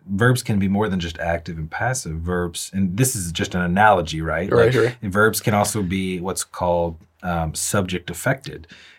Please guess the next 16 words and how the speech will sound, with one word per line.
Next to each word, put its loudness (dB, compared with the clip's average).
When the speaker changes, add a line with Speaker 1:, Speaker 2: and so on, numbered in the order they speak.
Speaker 1:
And 2
if, 0
if -4
the -2
verb 0
is -2
subject -2
affected, -2
then -2
it -2
occurs -4
in -6
the -2
middle -6
of -12
voice. -8